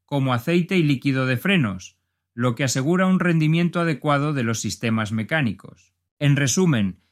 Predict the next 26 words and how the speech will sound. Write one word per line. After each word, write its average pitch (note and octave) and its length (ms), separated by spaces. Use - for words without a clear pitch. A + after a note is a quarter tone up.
el B2+ 180
cuidado E3+ 380
constante F#3 520
del F3+ 140
automóvil D#3 680
no D3 120
solo E3+ 320
prolonga D3+ 440
su B2+ 200
vida B2 240
útil, G#2+ 440
sino C3+ 300
que C3+ 120
también E3 580
es D#3 180
una F3 200
medida D#3+ 420
crucial D#3 640
para C3+ 220
garantizar B2+ 580
la F3 140
seguridad C3 560
de C#3+ 160
todos D#3+ 300
los C#3+ 220
ocupantes C#3+ 800